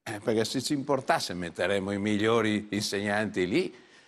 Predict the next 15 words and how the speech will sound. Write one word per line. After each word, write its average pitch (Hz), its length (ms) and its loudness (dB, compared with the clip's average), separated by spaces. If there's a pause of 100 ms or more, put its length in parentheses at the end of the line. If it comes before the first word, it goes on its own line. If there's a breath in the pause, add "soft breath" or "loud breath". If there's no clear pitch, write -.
(140 loud breath)
Eh, - 60 -6
abbiamo 151 540 2
avuto 165 360 4
dei 123 200 4
grandi 131 520 2
scienziati 73 720 -10
in 85 100 -12
Italia, 80 680 -8
eh, 202 60 -10 (240 soft breath)
che 107 100 -4
hanno 104 180 2
preso 107 380 0
del 90 200 -2
premio 90 380 -2
Nobel, 85 640 -4